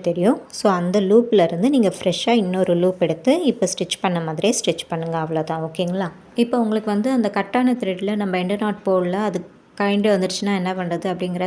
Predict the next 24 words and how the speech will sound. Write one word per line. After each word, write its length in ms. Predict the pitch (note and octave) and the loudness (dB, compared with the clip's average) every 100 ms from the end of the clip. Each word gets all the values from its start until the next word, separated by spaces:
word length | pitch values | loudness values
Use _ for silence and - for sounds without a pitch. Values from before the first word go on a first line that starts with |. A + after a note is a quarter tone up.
| F#3 | -4
கன்ஃபியூஷன் 500 | F3 - F#3 F3 E3+ D#3+ | -6 -4 -4 -4 -6 -8
இருக்கும். 320 | D#3+ A#3+ C#4 | -4 0 0
அது 100 | F#3+ F#3 | 0 -2
கழண்டு 320 | F3 F3 F#3 E3+ | -4 -4 -4 -4
வராது. 340 | E3+ F3 F#3+ B3+ - - - | -4 -6 -4 -4 -4 -14 -8
இப்போ 140 | G#3+ G3+ G3 | -2 -2 0
நீங்க 160 | F#3+ F#3 | -2 0
வந்து 140 | A3+ A#3+ | 0 0
ஸ்டிச்சஸ் 400 | - F#3+ A3 - | -4 -4 -4 -2
போட்டுட்டீங்க 380 | F#3+ F#3 G3 F#3 E3+ | -2 -2 -2 -2 -2
இல்லையா, 180 | F#3 F#3 | -2 -2
இந்த 140 | F#3 F#3+ | -2 -4
ஸ்டிச் 220 | - G3 A#3 | -4 -4 -2
மேல 180 | G#3+ G#3 G3+ | 0 0 0
நீங்க 160 | F3+ E3+ | -2 -2
ஜிக்ஸாக் 440 | - F3+ - G3+ G3 - | -4 -12 -6 -6 -4 -2
போடும்போது 520 | F3 F3+ E3+ E3+ F#3+ C#4 - - - G3+ | 0 0 -2 -4 0 -2 -4 -18 -10 -4
அந்த 120 | F#3 F3+ G3 | -2 0 -2
கட்டான 400 | F#3 A#3 B3 A#3 F#3+ | 0 2 2 2 0
த்ரெட்டையும் 440 | F3+ G3 A3 A3+ | 0 2 0 0
சேர்த்து 260 | F#3+ F#3+ G3+ G#3 | -2 -2 -2 -2
தான் 100 | F3 | -2
வந்து 160 | F3 G3+ | -2 -2
ஜிக்ஸாக் 480 | F#3+ F3 - E3+ | -2 -2 -6 -8